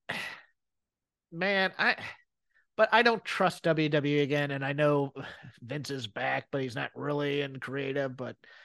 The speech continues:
the instincts are strong here. And my thought is Trish, Lita, and Becky win to give the moment,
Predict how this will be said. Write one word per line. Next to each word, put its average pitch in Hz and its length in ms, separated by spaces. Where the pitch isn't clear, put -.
the 180 180
instincts 240 480
are 151 80
strong 156 520
here. 131 480
And 185 160
my 170 140
thought 190 460
is 143 580
Trish, 254 380
Lita, 202 280
and 147 260
Becky 185 360
win 175 440
to 156 40
give 147 300
the 151 80
moment, 151 580